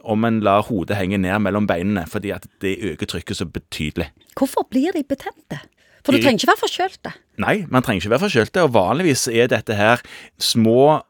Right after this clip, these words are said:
Speaker 1: virale, altså virusinfeksjoner, som gjør at slimhinnene i kanalen inn mot bihulene og i bihulene selv blir litt grann hovne. Og når en veldig tynn kanal blir hoven,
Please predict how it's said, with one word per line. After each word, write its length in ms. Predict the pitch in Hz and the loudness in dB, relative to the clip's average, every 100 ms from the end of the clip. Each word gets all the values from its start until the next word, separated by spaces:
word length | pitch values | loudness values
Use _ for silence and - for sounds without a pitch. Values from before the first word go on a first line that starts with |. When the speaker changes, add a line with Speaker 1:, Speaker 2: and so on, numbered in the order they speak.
| _ - | _ -12
Speaker 1:
virale, 920 | 101 101 120 127 104 95 90 120 143 | -12 -2 0 0 2 4 4 4 2
altså 180 | 117 107 | 0 0
virusinfeksjoner, 1080 | 90 87 101 110 - 107 120 107 127 165 185 | 0 -2 -2 -2 -4 -4 -4 -2 -2 -2 -2
som 100 | 123 | -2
gjør 200 | 107 107 | -2 0
at 60 | - | -4
slimhinnene 840 | 139 113 82 80 90 98 127 180 156 | -4 -4 -4 -4 -4 -2 0 -2 -2
i 220 | 107 110 | -4 -6
kanalen 640 | - 120 104 92 110 131 123 | -4 -2 0 0 0 0 -4
inn 300 | 107 107 131 | -4 -2 0
mot 400 | 113 98 123 - | 0 0 -2 -6
bihulene 480 | - 98 98 110 147 | -6 -2 0 -2 -2
og 320 | 113 104 110 | -2 0 0
i 140 | 110 107 | 0 -6
bihulene 840 | 101 92 98 110 120 117 117 104 | -6 -6 -4 -4 -2 -2 -2 -2
selv 320 | - 131 190 - - - - - | 2 2 2 -4 -16 -20 -20 -6
blir 240 | 110 113 | 0 2
litt 240 | 120 110 - | 2 -4 -6
grann 240 | 110 95 | -4 -2
hovne. 540 | 98 113 85 71 80 - _ _ - - - - | 0 2 2 0 -8 -10 _ _ -20 -20 -20 -2
Og 100 | 123 | 2
når 240 | 135 143 - - | 4 4 2 -4
en 280 | 113 127 - _ | -2 -2 -6 _
veldig 480 | 113 131 90 85 131 | -2 -2 -2 -6 -6
tynn 240 | - 113 123 | -4 -4 -2
kanal 340 | 139 120 127 | -2 -2 0
blir 160 | 131 127 | 0 -2
hoven, 640 | 135 107 87 156 185 143 | 2 4 4 0 -2 -6